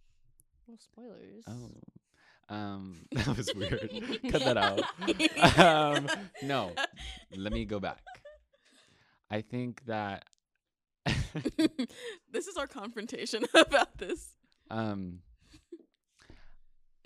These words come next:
Speaker 2: it wasn't that I didn't like it or that it was bad. It was just, you know, a little cheesy movie. And the most recent thing I s-,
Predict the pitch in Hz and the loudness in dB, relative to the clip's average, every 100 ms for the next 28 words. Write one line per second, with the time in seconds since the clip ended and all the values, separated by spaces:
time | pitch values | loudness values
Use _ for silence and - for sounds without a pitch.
0 | - - 113 131 156 156 147 139 120 95 | -14 -6 -2 0 -2 -4 -6 -6 -8 -8
1 | 95 110 123 95 82 - - 110 104 104 | -6 -6 -4 -4 -4 -8 -10 -8 -6 -6
2 | 101 87 107 117 110 90 90 - - 117 | -8 -10 -10 -10 -8 -8 -10 -16 -14 -12
3 | 117 120 - - _ _ _ 127 120 117 | -12 -14 -16 -20 _ _ _ -12 -10 -8
4 | 123 127 123 - 107 101 107 98 90 95 | -8 -8 -8 -10 -10 -8 -6 -6 -6 -8
5 | 98 113 - 98 95 92 92 - _ _ | -10 -10 -10 -8 -8 -8 -10 -14 _ _
6 | 98 101 104 113 107 110 98 104 98 95 | -10 -8 -8 -8 -10 -10 -10 -10 -10 -10
7 | 95 95 - | -12 -12 -18